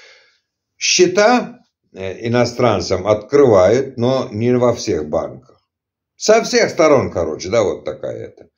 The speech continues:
Поэтому я думаю, что Турция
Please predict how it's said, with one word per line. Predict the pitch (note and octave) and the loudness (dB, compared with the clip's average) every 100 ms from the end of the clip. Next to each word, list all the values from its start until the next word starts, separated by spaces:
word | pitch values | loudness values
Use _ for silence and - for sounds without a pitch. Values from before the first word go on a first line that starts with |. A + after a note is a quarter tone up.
| _ _ _ _ - | _ _ _ _ 0
Поэтому | C#3+ E3 E3+ E3 | 2 4 0 2
я | F3 F3 | 2 4
думаю, | F3 F3 F3 E3 | 2 2 2 0
что | - E3+ D#3+ C3+ - _ _ _ _ _ _ _ _ _ _ _ _ | 2 2 2 -2 -12 _ _ _ _ _ _ _ _ _ _ _ _
Турция | E3 F3+ C3+ E3 D#3 C3 | 4 4 2 2 2 0